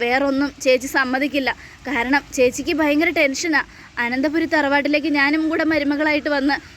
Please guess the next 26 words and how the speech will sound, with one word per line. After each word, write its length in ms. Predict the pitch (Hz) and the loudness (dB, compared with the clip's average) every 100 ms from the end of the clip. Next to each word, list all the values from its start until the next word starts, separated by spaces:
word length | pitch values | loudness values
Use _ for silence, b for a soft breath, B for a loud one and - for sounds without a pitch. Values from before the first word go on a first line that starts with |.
| - | -6
ഇനി 120 | 339 359 | -2 0
എൻ്റെ 180 | 302 320 330 | 2 0 2
കണ്ണുനീരും 440 | 320 302 311 311 311 | 2 4 2 2 2
കൂടെ 120 | 330 294 | 0 2
കാണാൻ 260 | 294 277 285 - | 0 2 -2 -4
അവിടെ 200 | 254 294 311 | -2 -2 0
ആർക്കും 260 | 277 269 311 285 | -2 -2 -2 -2
കഴിയില്ല. 360 | 262 277 285 233 B B B - | -2 -2 -2 -2 B B B -4
അതുകൊണ്ടാ, 380 | 240 269 294 262 - 233 | 0 2 2 0 -4 -4
അതുകൊണ്ടാ 340 | 262 311 330 302 | 0 2 2 2
അനി, 120 | 262 247 - | 0 -4 -2
അനി 120 | 277 320 | -2 -2
ഫോൺ 200 | 294 277 294 | -2 2 2
വെച്ചോ. 240 | 262 269 233 B B 320 | 2 0 -2 B B -2
ഞാൻ 140 | 370 349 | 2 2
അതൊന്നും 260 | 262 262 277 | 2 0 0
സംസാരിക്കില്ല. 600 | 277 254 302 294 269 277 254 | -2 -2 -2 -2 0 -2 -2
എൻ്റെ 120 | 262 | 0
ചേച്ചി 240 | 277 262 311 | 0 0 0
ഒരു 80 | 302 294 | 0 0
പാവമാ. 360 | 254 277 262 - B B - | 2 2 0 -4 B B -6
എൻ്റെ 140 | 247 - | -4 2
ചേച്ചിയുടെ 380 | 262 254 277 285 277 | 2 2 0 0 0
മനസ്സും 280 | 254 285 277 | -2 -2 -2
കൂടെ 120 | 294 | 0
വേദനിപ്പിക്കാൻ 560 | 277 262 269 262 277 277 | 0 0 -4 -6 -4 -4